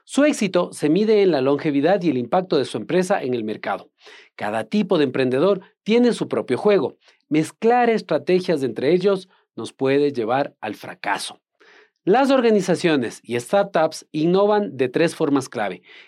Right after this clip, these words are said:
creando nuevas empresas, impulsando proyectos dentro de las organizaciones establecidas o colaborando con otros actores del mercado. Comprender este enfoque ayuda a alinear el estilo emprendedor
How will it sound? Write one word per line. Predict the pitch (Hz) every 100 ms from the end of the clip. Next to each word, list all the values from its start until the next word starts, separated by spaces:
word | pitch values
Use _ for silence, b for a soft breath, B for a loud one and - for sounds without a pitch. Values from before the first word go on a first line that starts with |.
| _
creando | - 160 185 180 -
nuevas | 135 151 160
empresas, | 190 220 208 214 202 - -
impulsando | 139 131 139 135 - - 165 160 123 - _
proyectos | - 123 143 190 185 - - B B
dentro | 120 170 208 196 135
de | 113
las | 113 113
organizaciones | 175 185 180 165 160 185 180
establecidas | 175 214 208 208 208 220 220 B B
o | - 262 254 _
colaborando | - 269 254 220 180 185 196
con | 180 165
otros | 151 147 175 160 -
actores | - 127 - 123 123 120
del | 113
mercado. | 98 95 92 92 - _ B B B _
Comprender | 170 165 147 151 220
este | 226 214
enfoque | 185 170 113 123 -
ayuda | 147 165 240 247 220
a |
alinear | 185 143 139 156
el | 165
estilo | 131 - 147 156
emprendedor | 151 160 170 156 165